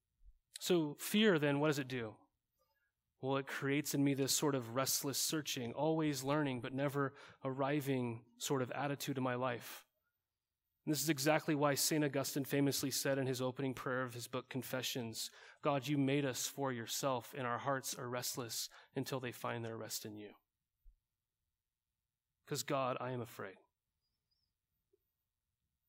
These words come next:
Right? Fear God, and you will live well in this world. That's what we're being told.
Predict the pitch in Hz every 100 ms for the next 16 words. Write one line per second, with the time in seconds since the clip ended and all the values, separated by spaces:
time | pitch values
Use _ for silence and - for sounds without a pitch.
0 | _ _ 123 120 - _ _ _ _ _
1 | _ _ _ _ _ _ _ _ _ _
2 | _ _ _ _ 359 _ _ _ _ _
3 | - _ _ _ _ - - 180 160 139
4 | 131 156 156 127 131 131 143 135 131 127
5 | 120 131 120 113 127 127 123 117 117 -
6 | 104 101 98 _ _ _ _ _ _ -
7 | _ _ _ - 127 151 139 131 117 117
8 | 101